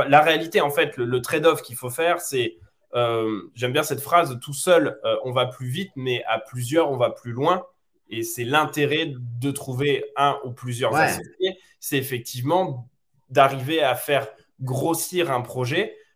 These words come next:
Speaker 1: parce que, euh, tout seul, c'est assez compliqué. Pourtant,
Speaker 2: Mm.
Speaker 1: euh, il y a, il y a plein d'exemples aussi d'entrepreneurs qui ont,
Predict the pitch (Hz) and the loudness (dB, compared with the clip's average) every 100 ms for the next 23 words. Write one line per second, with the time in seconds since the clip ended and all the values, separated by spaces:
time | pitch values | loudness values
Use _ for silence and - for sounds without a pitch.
0 | _ 123 120 - 165 190 180 127 117 110 | _ 2 2 2 2 2 2 -2 -4 -6
1 | - - - 120 - 104 98 - _ _ | -8 -12 -12 -2 2 2 0 -10 _ _
2 | _ _ _ - 123 120 123 160 160 147 | _ _ _ -8 0 2 2 -2 -6 -6
3 | 143 120 - - - - 175 202 - 123 | -4 -4 -4 -12 -16 -2 4 4 4 -4
4 | - - - 120 117 113 110 87 - _ | -8 -20 -6 -4 -2 -4 -6 -8 -16 _
5 | _ 123 110 107 101 107 - 165 151 123 | _ -8 -2 0 0 -2 2 4 4 2
6 | 170 165 127 127 127 123 131 120 143 143 | 0 0 -4 -4 -4 -4 -4 -4 0 0
7 | 135 - 120 120 | 0 -4 -6 -4